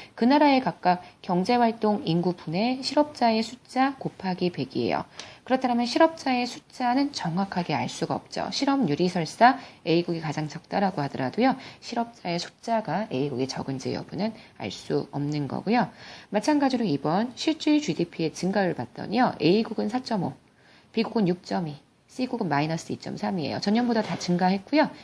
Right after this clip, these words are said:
여기만 감소했죠. 하지만 얘와 얘 둘 다 증가를 했는데 증가된 정도가 어느 국가가 더 큰지는요. 얘네들의 원래 지디피의 크기를 우리가 알 수가 없었기 때문에 증가액도 알 수가 없다라고 보실 수 있을 거고요.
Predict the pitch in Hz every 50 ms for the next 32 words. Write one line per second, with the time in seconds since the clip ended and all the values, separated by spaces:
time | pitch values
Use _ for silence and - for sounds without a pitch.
0 | - _ - 143 143 - 165 156 156 151 - - 143 135 135 - 156 190 196 -
1 | - - 156 160 - - - - - - - - 277 285 294 262 294 294 208 -
2 | - - - - - _ - 185 208 233 254 226 202 196 190 - 170 165 170 175
3 | 180 - - 196 196 202 214 208 202 - - 170 160 165 160 156 160 202 233 240
4 | 247 220 165 156 175 190 160 135 - - _ _ _ - - - - 220 233 226
5 | 269 269 269 269 247 240 233 - 170 151 156 - 175 175 170 - - 156 160 175
6 | 208 262 269 247 226 - 214 - 165 160 - 135 - - - 262 262 262 226 185
7 | 151 147 185 240 233 156 - - - - - _ 151 180 220 208 214 208 180 131
8 | 131 139 156 151 - - - - 143 - - 156 147 - - 226 190 202 180 170
9 | 143 131 127 127 131 - - - 131 139 - - - - - - - - - -
10 | - 143 - - 135 - - - 226 240 247 202 175 151 - 262 302 - - -
11 | - - - - 151 139 139 - - - - 170 170 - - - 190 233 254 254
12 | - - - - - - 113 - 113 95 - - 127 117 - _ _ - 117 110
13 | 104 - - 110 110 107 101 - 120 - - - - - - - 190 - - -
14 | - - 101 - - - 170 165 - 143 113 98 85 196 240 285 320 -